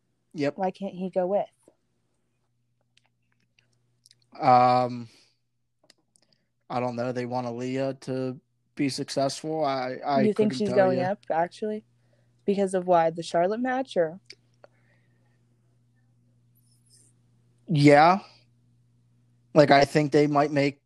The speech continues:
Speaker 1: kind of like a
Speaker 2: Hmm.
Speaker 1: faction there. You know,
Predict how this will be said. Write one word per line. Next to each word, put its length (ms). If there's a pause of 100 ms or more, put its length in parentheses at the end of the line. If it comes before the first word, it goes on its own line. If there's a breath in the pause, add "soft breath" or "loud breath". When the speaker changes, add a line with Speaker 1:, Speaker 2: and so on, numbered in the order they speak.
(140)
Speaker 1:
kind 240
of 80
like 180
a 60
Speaker 2:
Hmm. 80
Speaker 1:
faction 480
there. 300 (1900)
You 160
know, 340